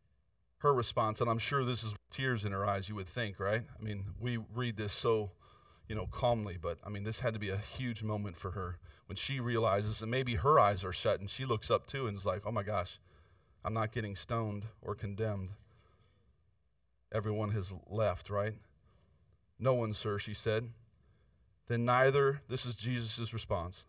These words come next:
"then neither do I condemn you," Jesus c-, declared. "Go now and leave your, leave your life of sin." I love that. He didn't just leave her, he said, "Leave your life of sin."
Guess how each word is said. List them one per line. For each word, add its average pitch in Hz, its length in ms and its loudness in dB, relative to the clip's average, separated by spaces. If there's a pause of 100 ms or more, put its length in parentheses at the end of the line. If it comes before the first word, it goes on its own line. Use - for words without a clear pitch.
"then 110 160 0
neither 110 300 4
do 104 180 0
I 110 140 4
condemn 95 400 -2
you," 95 220 -8 (340)
Jesus 196 320 -6
c-, - 160 -14 (160)
declared. 98 500 -4 (840)
"Go 127 180 4
now 107 400 0 (480)
and 107 160 -2
leave 113 240 -2
your, 120 200 0 (420)
leave 127 500 -2
your 113 160 0
life 104 320 4
of 110 100 -2
sin." 101 280 -4
I 95 60 -2
love 110 280 2
that. 76 220 -4 (1800)
He 143 80 -4
didn't 170 220 4
just 147 220 2
leave 147 200 0
her, 113 100 4
he 120 80 0
said, - 260 -8
"Leave 123 220 0
your 131 100 2
life 123 220 8
of 117 100 -4
sin." 120 300 -4